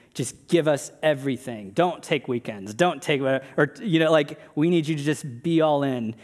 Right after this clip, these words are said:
And the more you're all in here, the, the more money you'll get,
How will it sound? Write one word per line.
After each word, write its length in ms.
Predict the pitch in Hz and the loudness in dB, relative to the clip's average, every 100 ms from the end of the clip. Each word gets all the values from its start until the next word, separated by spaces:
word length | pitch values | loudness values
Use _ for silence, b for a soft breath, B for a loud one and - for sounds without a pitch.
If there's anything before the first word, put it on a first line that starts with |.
| B | B
And 120 | 135 | -4
the 60 | 135 | 0
more 200 | 147 170 | 2 4
you're 200 | 165 160 | 4 4
all 180 | 151 143 | 4 2
in 140 | 139 | 0
here, 500 | 127 135 127 123 120 B B - | -2 -2 0 0 -4 B B -8
the, 140 | 120 - _ - | -8 -10 _ -4
the 100 | 143 | -2
more 520 | 147 156 156 147 151 | 2 2 4 2 0
money 260 | 139 165 170 | 0 0 2
you'll 140 | 165 | 0
get, 460 | 143 160 147 - | 2 0 0 -8